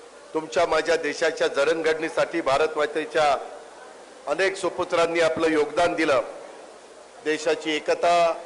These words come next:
अखंडता, सार्वभौमता अबाधित ठेवण्याच्यासाठी, सीमांच्या रक्षणासाठी कितीतरी सैनिकांनी बलिदान दिलं. मला त्या वडगाव शेरी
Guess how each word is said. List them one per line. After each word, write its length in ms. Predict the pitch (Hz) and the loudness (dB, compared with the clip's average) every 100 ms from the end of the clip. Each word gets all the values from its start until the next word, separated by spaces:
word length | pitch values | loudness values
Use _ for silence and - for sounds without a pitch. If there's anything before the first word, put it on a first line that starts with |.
| - 131 | -8 -6
अखंडता, 840 | 131 165 165 165 175 175 160 - - - - - - | -2 -2 0 2 4 4 4 0 -10 -18 -20 -6 0
सार्वभौमता 720 | 156 170 175 170 175 170 165 | 2 4 4 2 2 2 2
अबाधित 360 | 143 165 165 170 | 4 2 0 -2
ठेवण्याच्यासाठी, 960 | 165 160 170 170 160 160 156 160 107 - - - - - - - - - | -2 0 0 0 -2 -2 -2 -4 -8 -12 -18 -20 -20 -20 -20 -20 -18 -6
सीमांच्या 460 | 160 165 170 170 160 | 0 2 2 2 2
रक्षणासाठी 680 | 156 175 170 165 165 160 | 2 0 2 2 0 -2
कितीतरी 560 | 160 156 - 170 175 175 | -6 -10 -8 -4 -2 -2
सैनिकांनी 640 | - 165 165 165 165 165 | -2 -4 -2 -2 -2 0
बलिदान 440 | 151 151 170 185 180 | -2 0 2 0 0
दिलं. 260 | 156 123 - - - - - - - - - - - - - - - 147 | -2 -2 -4 -14 -20 -20 -20 -20 -20 -20 -20 -20 -20 -20 -20 -20 -6 0
मला 500 | 156 170 170 156 - - - - - - - - | 4 6 6 4 0 -6 -14 -20 -20 -20 -6 2
त्या 120 | 170 | 4
वडगाव 360 | 165 160 175 170 | 4 4 4 2
शेरी 460 | 175 170 180 175 | 0 0 2 0